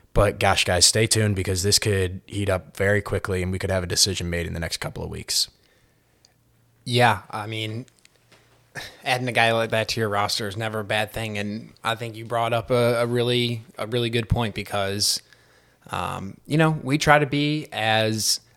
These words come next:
Speaker 2: objective as we can here on this podcast, and we're diehard Kentucky fans, but listen, guys,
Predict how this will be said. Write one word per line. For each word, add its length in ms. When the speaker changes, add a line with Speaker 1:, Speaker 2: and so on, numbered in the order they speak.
Speaker 2:
objective 540
as 160
we 100
can 260
here 200
on 140
this 160
podcast, 640
and 480
we're 160
diehard 520
Kentucky 400
fans, 480
but 480
listen, 260
guys, 440